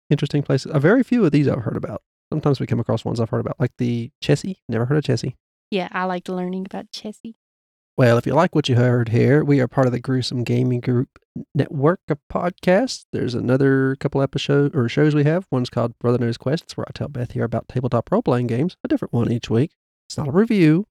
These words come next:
Speaker 1: It's more of a discussion about what it's, what this certain game, whatever it is, is like. And then we have her, um, Leveling Duo. It's a podcast where me and my friend Dakota talk about video games that we enjoy. I'll leave a link in the description of this episode to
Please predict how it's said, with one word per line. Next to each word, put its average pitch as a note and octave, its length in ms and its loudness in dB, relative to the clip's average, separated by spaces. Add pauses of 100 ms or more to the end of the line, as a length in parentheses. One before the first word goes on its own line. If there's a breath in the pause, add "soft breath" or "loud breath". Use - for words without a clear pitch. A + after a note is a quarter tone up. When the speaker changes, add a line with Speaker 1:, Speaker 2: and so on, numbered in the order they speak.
Speaker 1:
It's - 220 -14
more C3+ 140 2
of C#3+ 80 -2
a D3 40 -2
discussion B2+ 400 -4
about B2 280 -2
what A#2+ 100 -2
it's, - 280 -8 (500)
what - 160 -2
this C3 120 2
certain - 260 -2
game, A#2 380 -2
whatever A2+ 280 -2
it A#2 60 -4
is, B2 140 -2
is A#2+ 180 -4 (100)
like. - 340 -8 (460)
And A2+ 200 2
then A#2 100 2
we A2+ 100 0
have A2 180 -2 (320)
her, A#2 220 0
um, A2 400 -2 (480)
Leveling B2+ 240 4
Duo. E3 280 2
It's - 100 -4
a - 20 -14
podcast A#2 360 -2
where B2 60 -8
me A#2+ 80 -2
and A#2+ 60 -2
my A#2 40 -2
friend B2+ 160 -2
Dakota C#3 280 0
talk D3+ 160 0
about E3 240 -2
video C3 600 -2
games - 420 -12
that - 100 -8
we - 100 -6
enjoy. A#2+ 280 -6 (480)
I'll C3 140 4
leave D3 160 4
a A#2+ 40 2
link C3 400 2
in C#3 220 2
the B2+ 160 2
description D3 400 -2
of C#3+ 40 2
this C#3 120 -2
episode D3+ 520 2 (200)
to B2+ 340 0